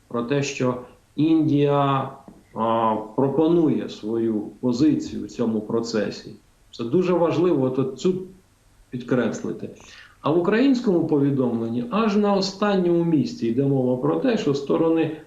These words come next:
обговорили можливість спільної участі в організації саміту. Це говорить про те, що між, умовно кажучи, між,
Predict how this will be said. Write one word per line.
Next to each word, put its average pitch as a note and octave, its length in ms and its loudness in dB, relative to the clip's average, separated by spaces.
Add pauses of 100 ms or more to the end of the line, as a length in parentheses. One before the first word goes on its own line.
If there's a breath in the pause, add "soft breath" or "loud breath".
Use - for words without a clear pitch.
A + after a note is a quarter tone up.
(180)
обговорили E3+ 1000 2
можливість D3 640 2
спільної C3 420 2
участі C#3+ 500 -2
в A#2 80 2
організації B2 800 0
саміту. - 540 -8 (1080 loud breath)
Це G3+ 120 0
говорить G3 480 2
про F3 140 2
те, A#3 200 0
що - 240 0
між, D#3 320 2 (480 soft breath)
умовно D#3+ 500 2
кажучи, C#3 480 0
між, C#3 280 0